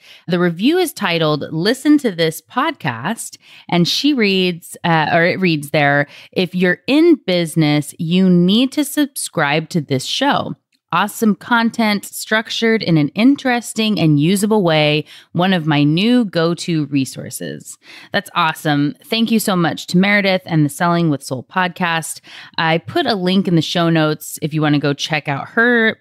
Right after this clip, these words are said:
podcast and send her some love as well. I mentioned the show notes there, which I will not do every time throughout the episode that there's something linked to the show notes, 'cause I do it a lot and I want to avoid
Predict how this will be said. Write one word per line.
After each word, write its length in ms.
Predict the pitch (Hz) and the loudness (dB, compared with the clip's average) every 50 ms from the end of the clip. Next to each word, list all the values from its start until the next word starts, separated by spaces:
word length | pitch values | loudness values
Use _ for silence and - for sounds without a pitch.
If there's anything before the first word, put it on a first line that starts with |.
| - | -4
podcast 680 | 175 156 143 143 - - 151 143 139 139 139 - - - _ _ - - - | -4 -2 -2 -4 -4 -4 -4 -2 -2 -4 -6 -8 -12 -14 _ _ -20 -10 -2
and 180 | - 156 156 151 | 0 0 0 2
send 180 | 160 151 143 | 0 0 0
her 120 | 131 151 139 | 0 -2 -2
some 200 | - 147 139 135 | 0 2 2 2
love 200 | 131 123 117 - | 2 0 -2 -4
as 160 | 120 - - | -10 -10 -10
well. 280 | 82 71 67 71 - - _ _ _ _ _ _ _ _ _ _ _ _ _ _ _ _ _ _ _ _ _ _ _ _ _ _ - - | -12 -12 -12 -12 -12 -14 _ _ _ _ _ _ _ _ _ _ _ _ _ _ _ _ _ _ _ _ _ _ _ _ _ _ -2 0
I 40 | |
mentioned 320 | 226 247 277 320 - 359 359 | 2 2 2 2 2 2 0
the 60 | 311 | 0
show 220 | - - 226 190 | 2 0 0 0
notes 300 | 175 160 156 143 - - | 2 2 0 0 -4 -4
there, 460 | - 156 131 127 131 143 185 240 269 277 - - - - | -2 -2 0 2 2 2 0 0 -2 -4 -8 -16 -12 -4
which 260 | 180 180 185 - 214 | -2 -2 0 0 0
I 260 | 208 202 190 180 170 - - _ - | -2 -2 -4 -6 -10 -16 -20 _ -6
will 200 | 185 190 208 208 | -2 0 2 4
not 460 | 202 208 214 214 214 214 220 220 - 196 | 4 6 6 6 4 2 2 -2 -4 -4
do 200 | 185 208 208 196 | -2 0 2 0
every 240 | 202 202 233 240 | 0 0 -2 -4
time 440 | - - 220 208 190 190 196 208 214 | -2 0 0 0 0 0 0 0 -2
throughout 380 | - - 196 190 180 175 170 180 | -2 -2 0 0 0 -2 -2 -4
the 140 | 185 180 170 | -2 -2 -2
episode 760 | 165 - 180 165 - - 180 165 160 156 156 156 160 156 - - - | -2 -2 -4 -6 -2 0 0 2 2 2 2 2 0 -2 -4 -8 -10
that 220 | 156 156 160 127 147 | -4 -4 -4 -2 0
there's 220 | 160 156 151 - | 0 0 0 -2
something 520 | - - 175 160 156 - 170 156 151 151 | -4 -2 0 0 0 0 2 2 2 2
linked 360 | - 139 160 202 269 330 302 - | 2 0 0 2 2 2 2 2
to 40 | 196 | -2
the 80 | 165 | -2
show 180 | 151 - 160 143 | -2 -2 0 0
notes, 200 | 147 185 185 - | 0 -2 -4 -6
'cause 180 | - 190 - 165 | -8 -4 -2 -2
I 60 | 156 | -2
do 160 | 143 156 151 | 0 0 0
it 60 | 156 151 | 0 0
a 40 | |
lot 320 | 139 135 135 131 147 190 - | 0 0 0 0 -2 -2 -2
and 140 | - 175 156 | 0 0 0
I 40 | 147 | 0
want 200 | 143 147 147 147 | 0 -2 -4 -2
to 80 | - 160 | -2 -2
avoid 420 | 147 135 151 147 143 143 131 - | -2 0 0 -2 -2 -2 -4 -6